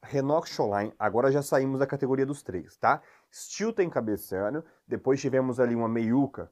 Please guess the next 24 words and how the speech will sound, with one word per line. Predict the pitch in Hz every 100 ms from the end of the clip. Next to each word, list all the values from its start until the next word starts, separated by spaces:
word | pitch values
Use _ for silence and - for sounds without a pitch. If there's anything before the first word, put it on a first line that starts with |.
| _
com | - 123 113 98 87 _
lúpus, | 92 95 131 156 - 113 117
miopatia | 110 107 - 131
por | 113
corticoide, | 113 - - 135 117
gonocócica | 127 123 107 147 143 131
nodosa | 120 143 135
por, | - 117
com | 107
três, | 98 120 165 175 - _ _
ah, | 113 104 101 95 90 80 _ _ _ _ _ _ _
três | - 190 120
menções | 117 104 90 117 113 101
nos |
últimos | 92 95 90
cinco | - 92 123
anos. | 123 160 170 _ _ _ -
E | 185
agora, | 151 113 104 -
Schu-, | - - 208 -
vamos | 123 123
lá, | 92 -
Renox | _ - 147 156
Scholine, | - 135 101 85